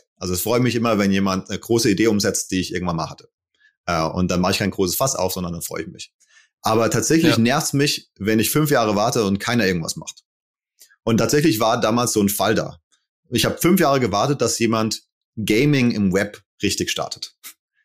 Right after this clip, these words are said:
Speaker 1: Ich habe mich immer gefragt, warum gibt es keine Spieleentwickler, die Spiele im Web richtig bauen? Und ich meine jetzt nicht irgendwie ta-, tabellenbasierte Spiele, wie zum Beispiel von Dravian damals in Deutschland, weiß nicht, ob du die kennst,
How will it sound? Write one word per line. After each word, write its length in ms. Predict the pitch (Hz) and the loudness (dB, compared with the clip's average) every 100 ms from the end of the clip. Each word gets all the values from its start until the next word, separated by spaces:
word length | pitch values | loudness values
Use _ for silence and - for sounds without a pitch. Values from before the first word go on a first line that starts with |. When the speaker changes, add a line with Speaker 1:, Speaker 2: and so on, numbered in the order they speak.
| _ _ _ | _ _ _
Speaker 1:
Ich 120 | 104 131 | -2 0
habe 100 | 123 | 2
mich 100 | 143 | 4
immer 100 | 160 | 4
gefragt, 380 | 143 131 123 | 2 0 0
warum 300 | 113 139 160 | 0 2 2
gibt 180 | 151 - | 2 0
es 240 | 135 - - | -4 -4 -6
keine 320 | 123 127 117 | -2 2 0
Spieleentwickler, 680 | - 131 147 123 110 107 101 | 0 2 2 2 2 2 0
die 260 | 104 101 | 2 0
Spiele 320 | 98 - 98 113 | 0 -2 0 2
im 160 | 110 | 2
Web 260 | 120 123 101 | 0 -2 -6
richtig 300 | 101 - - | -4 -4 -4
bauen? 320 | - 87 95 _ - | -6 -8 -18 _ -12
Und 100 | - | -2
ich 100 | 110 | 0
meine 160 | 120 117 | 0 0
jetzt 140 | 110 | 0
nicht 240 | 139 139 123 | 0 -2 0
irgendwie 480 | 113 107 101 95 - _ - | 0 2 2 0 -6 _ -6
ta-, 200 | 101 98 | -2 -2
tabellenbasierte 680 | - 95 104 127 110 101 92 | -2 0 2 2 2 2 0
Spiele, 580 | - 104 95 87 87 - | -2 0 2 2 0 -2
wie 100 | 98 | -4
zum 140 | 101 | 0
Beispiel 260 | 90 90 90 | -2 -2 -6
von 300 | - 85 82 | -6 -6 -6
Dravian 480 | - 90 107 87 85 | -4 -2 0 0 -2
damals 340 | 80 80 82 | -6 -8 -8
in 80 | 85 | -4
Deutschland, 400 | 92 104 85 82 | -2 0 -4 -8
weiß 160 | 80 - | -10 -10
nicht, 120 | - | -14
ob 20 | |
du 80 | 95 | -18
die 60 | |
kennst, 440 | - 95 135 - | -8 -6 -4 -8